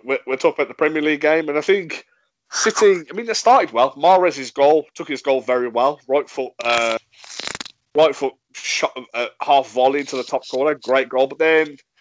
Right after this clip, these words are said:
it started to unravel. Um, Kyle Walker tripping Vardy in the box, give it with his first penalty.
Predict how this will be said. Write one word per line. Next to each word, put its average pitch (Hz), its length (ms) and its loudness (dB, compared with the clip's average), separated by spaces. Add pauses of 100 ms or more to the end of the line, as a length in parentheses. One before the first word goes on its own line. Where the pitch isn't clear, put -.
(400)
it 131 80 -12
started - 240 0
to 131 120 -2
unravel. 147 640 2 (240)
Um, 120 520 0 (1040)
Kyle 135 280 4
Walker 151 380 2
tripping 143 500 -4
Vardy 135 300 2
in 127 80 -2
the 117 60 -8
box, - 480 -4
give 143 160 -4
it 131 200 -8
with 131 120 -10
his 120 100 -10
first 135 280 -2
penalty. 127 500 -4